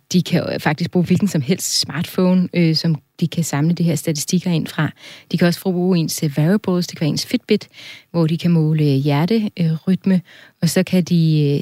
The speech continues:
øh, kan man samle information fra Apple Watchet eller en, fra ens avancerede Garmin-udstyr. Øh, han tror på, at det vil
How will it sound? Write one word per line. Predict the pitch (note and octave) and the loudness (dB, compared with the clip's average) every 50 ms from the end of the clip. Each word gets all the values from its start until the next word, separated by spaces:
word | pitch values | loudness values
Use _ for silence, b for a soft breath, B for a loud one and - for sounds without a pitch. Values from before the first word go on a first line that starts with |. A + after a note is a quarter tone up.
| C#3 C#3 C#3 - | -2 -2 -2 -4
øh, | - - | -6 -2
kan | - E3+ | 0 2
man | D#3+ D3+ | 2 2
samle | D3 - D3+ D3+ | 2 2 2 2
information | D3+ D3 - D#3 D#3 - E3 - | 2 2 0 -2 -2 -2 -2 -4
fra | - - D3+ - | -4 -8 -6 -4
Apple | E3 E3 - G3 F3+ D#3 | -4 -2 -2 -2 -2 0
Watchet | E3 D#3 D3 - - - F3+ E3+ E3+ E3+ D#3 C#3 | -2 -2 -2 -2 -4 -2 0 0 2 2 2 0
eller | C3+ C#3+ C#3 | 0 -2 -4
en, | - - D3 D3+ D3+ | -4 -4 -4 -4 -6
fra | D3+ - D#3+ | -6 -4 -4
ens | D#3 - C#3+ - | -4 -4 -6 -6
avancerede | - D#3+ D3+ D3+ - - - - G#1 D#3 | -4 -4 -2 -4 -4 -4 -4 -4 -4 -4
Garmin-udstyr. | - - C#3 C3+ D3+ D#3+ E3 E3+ E3+ E3 - - - - - - B B B B B B B B B B - | -4 -2 -2 0 0 0 0 0 0 -2 -4 -4 -8 -8 -8 -10 B B B B B B B B B B 2
Øh, | F#3 F3 | 4 4
han | F#3+ F#3+ | 4 4
tror | - - - A#3 - - | 2 0 0 -2 -2 -2
på, | - - A#3+ G#3 | -2 0 0 0
at | - - E3+ E3 - | 0 -2 -4 -2 0
det | - F3 E3 D3+ - | 2 2 2 2 2
vil | F3 E3 D#3+ D#3 | 2 2 2 0